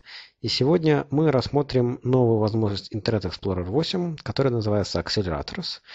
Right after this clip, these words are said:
и позволяет использовать различные интернет-сервисы непосредственно на странице браузера.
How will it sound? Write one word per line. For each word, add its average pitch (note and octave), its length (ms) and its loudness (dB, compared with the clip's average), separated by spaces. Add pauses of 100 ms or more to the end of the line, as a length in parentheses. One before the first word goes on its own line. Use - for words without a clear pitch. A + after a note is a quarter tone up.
(260)
и D#3+ 100 -4
позволяет B2 480 4
использовать G#2+ 500 0
различные G2 460 -4
интернет-сервисы D#3 1000 -2
непосредственно A#2+ 600 -4
на - 40 -6
странице F#2 440 -6
браузера. C#2+ 500 -8